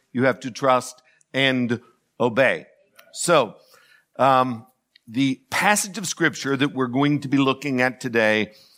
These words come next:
is a very simple one. It is Hebrews chapter thirteen, verse one.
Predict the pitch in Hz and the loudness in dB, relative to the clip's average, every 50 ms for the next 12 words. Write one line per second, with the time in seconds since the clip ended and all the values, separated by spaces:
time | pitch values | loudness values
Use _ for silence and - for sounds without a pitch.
0 | _ _ - 131 113 143 135 117 135 135 127 113 - - - - - 165 160 147 | _ _ -4 -2 0 0 0 0 0 0 -2 -2 -4 -4 -2 -2 0 0 0 -2
1 | - 147 131 123 117 120 117 110 104 95 90 - _ _ _ _ _ _ _ _ | -2 -2 -2 0 0 2 2 2 2 0 -4 -12 _ _ _ _ _ _ _ _
2 | _ _ _ _ _ _ _ _ _ _ _ - 131 123 135 131 123 - - - | _ _ _ _ _ _ _ _ _ _ _ -4 0 2 2 2 2 0 -2 -4
3 | - 165 160 143 147 180 185 185 151 - - - 175 147 156 - - 156 147 - | -2 -2 -2 0 0 -2 -2 -2 -4 -4 -4 -2 -2 -2 -2 -4 -6 -10 -10 -6
4 | - 147 147 139 123 104 - - 139 135 127 123 123 113 95 113 113 113 110 - | -2 0 0 0 0 -2 -6 -4 -2 0 2 2 0 0 0 0 0 0 0 -4
5 | - - 120 120 123 117 104 92 85 | -6 -4 -2 0 2 2 0 -2 -4